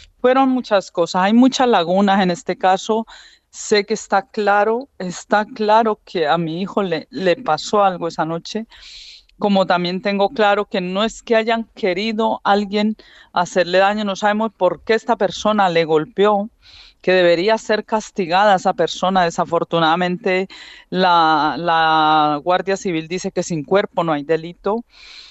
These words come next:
que esta persona debería ser castigada por esos golpes que le ha dado, porque tiene ocho testigos, nueve, porque luego apareció uno más, amigo de esta persona,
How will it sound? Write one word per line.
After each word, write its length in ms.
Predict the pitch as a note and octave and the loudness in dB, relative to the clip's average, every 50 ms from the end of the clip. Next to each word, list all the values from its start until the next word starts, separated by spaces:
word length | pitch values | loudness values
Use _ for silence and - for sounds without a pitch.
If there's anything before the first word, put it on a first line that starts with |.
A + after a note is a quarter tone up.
| - - _ _ _ | -20 -20 _ _ _
que 580 | - G3 F#3 F3 F3 E3+ E3+ E3+ E3 E3 C3 - | 0 2 4 4 4 4 4 4 2 2 0 0
esta 240 | E3 F3+ - - G3+ | -2 -2 0 -2 -2
persona 680 | - G3+ F3+ - - - G#3+ G#3+ G#3+ G3+ D#3+ C#3+ - - _ _ _ _ _ _ _ _ _ _ _ _ _ _ - | 0 0 -2 -2 -2 -2 0 0 2 2 0 -2 -2 -4 _ _ _ _ _ _ _ _ _ _ _ _ _ _ -6
debería 640 | G3+ F3 F#3+ G3 F3+ F3 F3 F3+ G#3 A3+ A3+ G3+ | -4 0 2 2 4 4 2 2 0 0 0 0
ser 220 | F#3 - F#3+ E3 - | 0 0 -2 -4 -2
castigada 560 | - F#3+ - - - F#3+ D#3+ E3 E3 E3+ F3 | -4 -8 -8 -8 -6 -2 0 2 2 2 2
por 160 | E3+ F3+ E3+ | 2 0 -2
esos 300 | D#3+ - - F3+ F3+ E3+ | -2 -2 -6 -8 -8 -6
golpes 480 | - E3 F#3 G3+ G#3+ - - G#3 G3 - | -4 0 0 0 0 -2 -4 -8 -8 -6
que 160 | - - F3 | -4 -4 -2
le 80 | D#3+ D3+ | 0 2
ha 40 | |
dado, 240 | D#3 D3+ D#3 E3+ F#3 - | 4 4 4 2 2 0
porque 260 | - F#3 D#3+ - D#3+ | -4 -6 -4 -6 -6
tiene 380 | - F3+ E3+ E3+ F3 E3+ - _ _ _ _ - | -2 -2 -2 0 -2 -2 -4 _ _ _ _ 0
ocho 340 | G3 G#3+ A3 - - A3+ G#3+ | 0 0 0 -2 -4 -4 -4
testigos, 520 | - F#3 D#3 - - - G#3 G#3+ - - | -4 -6 -12 -12 -10 -10 -10 -8 -4 0
nueve, 420 | F#3 G3 G#3 A#3+ B3 B3+ B3 A#3+ | 0 2 4 4 2 2 0 0
porque 320 | A#3+ - A#3 G#3 - F#3+ E3+ | -2 -2 -4 -2 0 -2 0
luego 260 | E3 E3+ F3+ F3 G3+ | 2 2 0 2 0
apareció 540 | G3+ - G#3+ F3+ E3 D#3+ - - F#3 E3+ F3 | 0 0 2 2 2 0 -2 -2 0 0 2
uno 280 | F#3+ G3 G3+ G3 F#3 | 2 2 2 0 0
más, 280 | F3+ F#3 F#3 F#3+ F#3 - | 2 2 0 0 0 0
amigo 380 | F#3 E3 E3+ E3+ E3 E3 F3 E3+ | -2 -2 -2 -2 -2 0 0 0
de 60 | E3 | 0
esta 180 | E3 - - F3+ | -2 -4 -4 -2
persona, 520 | - E3+ D#3+ - - E3 D#3 E3+ F3 F3+ | -2 -2 -4 -2 -2 -2 0 0 0 -2